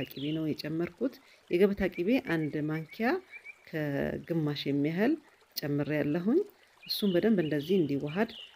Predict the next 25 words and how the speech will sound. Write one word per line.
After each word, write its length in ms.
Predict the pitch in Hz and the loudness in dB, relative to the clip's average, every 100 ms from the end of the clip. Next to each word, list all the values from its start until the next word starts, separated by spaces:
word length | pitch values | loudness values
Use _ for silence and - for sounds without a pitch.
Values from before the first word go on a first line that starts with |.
| _ - | _ -6
አንድ 160 | 147 | -4
ላይ 160 | 143 156 | 0 0
እንመታዋለን። 680 | 151 151 151 156 160 196 196 | 0 -2 -4 -4 2 4 4
ልክ 200 | 294 - | 2 0
መንተክተክ 500 | 170 156 147 - 170 - | -2 -2 -4 -8 -10 -10
ሲጀምር 500 | 139 156 151 147 135 | -8 -4 -2 -2 -2
ነው፣ 160 | 135 131 - _ _ _ | -2 -2 -6 _ _ _
እ፣ 80 | 139 131 127 50 - - - - - | -6 -2 -2 -4 -8 -14 -18 -20 -10
የገበታ 380 | 156 156 143 147 139 | -4 0 0 0 -8
ቅቤ 180 | - 139 | -6 -4
የጨመርኩት። 760 | 139 135 160 156 165 - 302 339 - - - - _ - - _ _ - | -2 -2 -4 -4 -6 -4 -4 -4 -10 -20 -20 -20 _ -20 -20 _ _ -6
ከዛ 160 | 170 147 | 0 0
በፊት 240 | 143 208 | -2 0
አንጨምረውም። 720 | 214 135 - 139 147 160 254 370 - - - - | 0 0 -2 -2 0 2 2 0 -8 -20 -20 -12
አሁን 200 | 165 170 156 | -6 -2 0
ደግሞ 240 | 160 190 262 339 - _ _ _ _ - _ _ - | 2 4 4 2 -2 _ _ _ _ -20 _ _ -14
ቫኒላ 440 | - 180 160 147 | 0 2 2 2
ነው 140 | 147 143 | 2 0
የጨመርኩት። 680 | - 156 160 170 - 127 - - - _ - | 0 -4 -4 -4 -2 -4 -4 -18 -20 _ -2
ቫኒላ 340 | 175 170 175 247 | 2 4 4 4
ፈሳሹንም 640 | 175 143 151 - 160 208 | 2 -4 -6 0 2 4
መጠቀም 420 | 151 - - 147 | 2 0 -6 -4
ይቻላል። 480 | 139 - - 170 247 302 - _ _ | -4 -6 -4 0 0 -2 -10 _ _
እኔ 100 | 160 | -4
የተጠቀምኩት 760 | 147 151 147 135 156 156 254 | -2 -2 -4 -6 -8 -6 -8